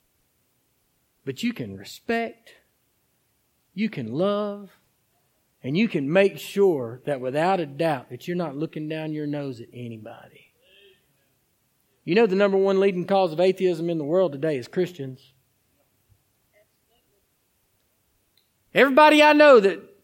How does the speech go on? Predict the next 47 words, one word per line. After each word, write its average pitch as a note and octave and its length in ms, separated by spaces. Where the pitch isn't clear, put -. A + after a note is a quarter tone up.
has E3 240
once B3 300
been C#4 220
in C4+ 180
church A#3 400
that F#3+ 160
says A#3 220
they A#3+ 120
don't A#3 260
go B3+ 100
to A#3+ 100
church A#3+ 300
no G3+ 100
more F#3+ 220
says, E3+ 180
"Well, E3 240
it's F3 80
the - 80
people. C#3 380
I C#3 60
got G3 180
hurt A#3+ 220
at - 80
this B3 220
church, A#3+ 280
got A#3 200
hurt A3+ 180
over A3+ 160
there, A#3 220
got A3 180
hurt A3 160
at - 140
this. F#3+ 400
It E3+ 140
ought F#3 160
not D#3 180
be C#3 120
so." B2 420
But A3+ 180
we're B3 200
all A3+ 300
broken A#3 420
people. A3+ 260
We're G3+ 220
all G3+ 200
messed G3 460
up. G#3+ 380